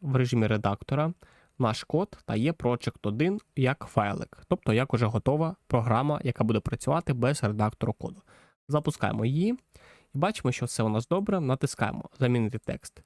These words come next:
«Підпишись на цей канал», «Показати текст», «Постав лайк» та «Напиши коментар». Тобто в даному відео ми з вами навчилися створювати новий проєкт, а також змінювати будь-який текст за допомогою нашої кнопки.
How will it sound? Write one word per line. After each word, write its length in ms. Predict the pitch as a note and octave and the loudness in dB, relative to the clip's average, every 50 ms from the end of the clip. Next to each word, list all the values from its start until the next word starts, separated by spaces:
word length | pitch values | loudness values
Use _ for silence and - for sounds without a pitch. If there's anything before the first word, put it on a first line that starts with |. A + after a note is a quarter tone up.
| _ _ | _ _
«Підпишись 440 | - D3 - - C3 - - C3 - | -14 -10 -4 -2 -2 -2 -2 -4 -4
на 80 | A#2 A2 | -4 -2
цей 160 | - - C3+ | -2 -2 -2
канал», 360 | - E3 F3 G3 G#3+ A#3+ A#3+ - _ _ _ _ | 0 0 0 0 0 -2 -6 -8 _ _ _ _
«Показати 480 | - A#2+ - - G#2 C3+ D#3 E3+ - F#3 | -8 -4 -2 0 0 0 0 0 -2 -4
текст», 360 | - - F#3 - - - - _ _ _ - | -2 -4 -4 -4 -6 -14 -20 _ _ _ -4
«Постав 360 | - C3 - - A2 G#2 G2+ | -4 -4 -2 -2 -2 -2 0
лайк» 340 | G#2 A#2 D#3 F#3 - - _ _ _ _ - | 0 0 0 -2 -4 -10 _ _ _ _ -4
та 100 | - G3 | -2 0
«Напиши 340 | F#3 C#3+ - C#3 - - - | 0 0 -2 -4 -8 -8 -6
коментар». 460 | - - G#2 G#2+ A2 - G#2+ - - _ - - - - - - - - - _ _ - | -2 -2 0 0 0 -4 -6 -8 -10 _ -20 -20 -20 -20 -20 -20 -20 -20 -20 _ _ -4
Тобто 220 | E3+ E3 - F3 | -2 0 2 2
в 40 | D#3 | 2
даному 460 | D3 C#3+ B2+ A2+ A2+ A2 G#2+ - - - _ - - _ - | 2 2 2 2 0 0 0 -2 -4 -8 _ -20 -14 _ -4
відео 500 | C3 C3 C3 B2+ B2+ C#3+ D3+ E3+ F#3+ G#3 - - | 0 2 2 4 4 2 2 0 0 -4 -6 -4
ми 220 | - C#3+ D#3+ G3 | 0 2 2 2
з 60 | F#3+ G3 | 4 2
вами 200 | F#3 F3+ F3 E3+ | 2 4 4 2
навчилися 640 | F3 E3+ - - - - - - A2+ - - - - _ _ | 2 0 -2 -2 0 0 0 0 -2 -6 -8 -12 -14 _ _
створювати 680 | - - - - D3 D#3+ E3 D3+ C3+ A#2 A2 G#2+ - A2 | -18 -6 -2 2 4 4 4 4 2 0 0 0 0 2
новий 280 | A#2 A#2+ A#2 A#2+ G#2+ G#2 | 2 2 4 2 2 0
проєкт, 540 | - - - - C3 F3 G3+ - - - - _ - - - - C3 - - | 0 0 0 2 2 0 -2 -6 -12 -20 -20 _ -20 -20 -20 -20 -18 -6 -2
а 120 | - D#3 | -2 0
також 480 | D#3 - B2 G#2 - - - E3+ - _ | 0 0 -2 -2 -2 -8 -14 -18 -12 _
змінювати 580 | D3 B2+ B2+ C3+ C3 B2 A#2 A2+ G#2+ - - A#2 | -6 -2 2 2 2 2 2 0 -2 -2 0 0
будь-який 560 | B2 B2 C3 A#2+ A#2 A#2 G#2 - A#2+ A#2 B2+ | 0 2 2 2 2 0 0 0 0 -2 -2
текст 460 | - - G3 G#3+ A#3+ - - - _ _ - | -2 -2 -2 -2 -2 -2 -8 -18 _ _ -4
за 180 | C3 D#3+ G3+ | -2 0 0
допомогою 720 | G#3+ G#3 D3+ - A2+ A2 A2 A2+ C3+ - D#3+ D#3 D#3 E3+ E3 | 2 0 0 0 2 2 2 2 2 2 0 0 0 -2 -4
нашої 440 | D3 B2+ A2+ G#2+ G#2 - - A2+ B2 - | -4 -2 0 0 -2 -2 -4 -8 -8 -4
кнопки. 400 | - C3 A2 G2+ - - - - | -2 -2 -2 -2 -2 -8 -16 -18